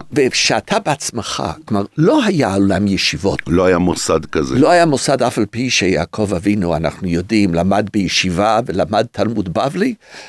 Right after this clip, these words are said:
Speaker 1: ש-
Speaker 2: אצל שם ועבר.
Speaker 1: <laughs> אצל שם ועבר,
Speaker 2: אבל
Speaker 1: כן.
Speaker 2: זה בגלל שהם היו גויים.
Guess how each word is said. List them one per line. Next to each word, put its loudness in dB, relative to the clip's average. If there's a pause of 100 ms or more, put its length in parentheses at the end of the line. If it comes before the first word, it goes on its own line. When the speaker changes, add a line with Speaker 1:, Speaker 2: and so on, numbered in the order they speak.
(140)
Speaker 1:
ש- 0
Speaker 2:
אצל 4
שם 2
ועבר. 6
Speaker 1:
<laughs> 0
אצל 2
שם -2
ועבר, -2
Speaker 2:
אבל 0
Speaker 1:
כן. 6
Speaker 2:
זה 2
בגלל 2
שהם 2
היו 8
גויים. 4